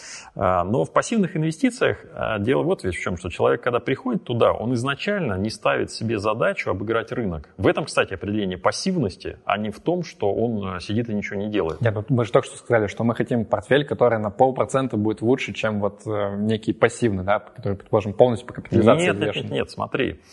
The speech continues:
Speaker 1: я не это имел в виду. Я говорил о, о портфеле шестьдесят на сорок, да, если мне предложат портфель, который там имеет какую-то третью компоненту, но имеет, допустим, полпроцента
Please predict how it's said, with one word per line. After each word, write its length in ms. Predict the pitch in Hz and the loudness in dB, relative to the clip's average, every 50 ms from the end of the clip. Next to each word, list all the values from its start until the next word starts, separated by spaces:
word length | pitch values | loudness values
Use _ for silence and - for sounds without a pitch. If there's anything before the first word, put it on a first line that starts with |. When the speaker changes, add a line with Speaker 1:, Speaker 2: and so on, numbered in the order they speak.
| - - - _ | -18 -18 -10 _
Speaker 1:
я 140 | - 98 104 | 0 0 2
не 100 | 120 139 | 2 2
это 160 | 160 160 - | 0 0 0
имел 200 | 143 123 107 95 92 | -2 0 0 0 0
в 20 | 92 | 0
виду. 300 | 95 92 85 78 - - - - - - - _ | 0 0 -2 -4 -4 -8 -18 -20 -20 -20 -2 _
Я 100 | - 107 | 2 2
говорил 360 | 117 123 123 127 147 165 165 - - | 4 4 4 4 4 4 2 2 2
о, 220 | 131 113 117 117 110 | 2 2 4 4 2
о 300 | 104 98 - - 107 101 | 0 -2 -2 -4 -2 0
портфеле 460 | - 123 117 113 - - 147 131 113 | 0 0 0 0 0 0 0 0 -2
шестьдесят 420 | - - 127 117 - - 127 - | -2 -6 -6 -4 0 0 0 0
на 100 | 127 123 | -2 -4
сорок, 400 | - - - 147 107 87 80 82 | -4 -2 0 0 0 0 -2 -2
да, 140 | 85 98 120 | 0 0 0
если 260 | 123 107 113 - - | 0 -2 -4 -6 -4
мне 120 | 104 107 101 | -4 -4 -4
предложат 480 | - - 113 123 123 110 92 87 - - | -4 -4 -2 0 2 0 0 -2 -2 -2
портфель, 400 | 101 - - - - 120 90 82 | -2 -2 -2 -4 -4 -4 -4 -4
который 340 | - 98 - - 101 95 87 | -4 -6 -4 -2 -2 -2 -4
там 200 | 95 92 92 98 | -4 -6 -6 -6
имеет 180 | 101 98 90 | -6 -6 -6
какую-то 220 | - - 95 87 - | -8 -10 -10 -6 -2
третью 300 | - 113 104 87 - - | -2 -2 -2 -2 -6 -10
компоненту, 600 | - - 95 87 - 101 107 104 90 82 80 - | -10 -8 -4 -2 -2 -2 0 -2 -4 -6 -8 -10
но 160 | 87 87 92 98 | -10 -8 -6 -4
имеет, 360 | 101 104 101 90 82 78 - | -2 -2 -2 -2 -4 -6 -6
допустим, 460 | - 92 85 - 98 90 - - 87 | -8 -8 -6 -6 -6 -8 -6 -8 -6
полпроцента 760 | 78 - 95 90 - - 95 - - 101 90 82 - 87 82 | -4 -2 -2 -2 0 -2 -2 -2 -4 -8 -8 -8 -10 -12 -10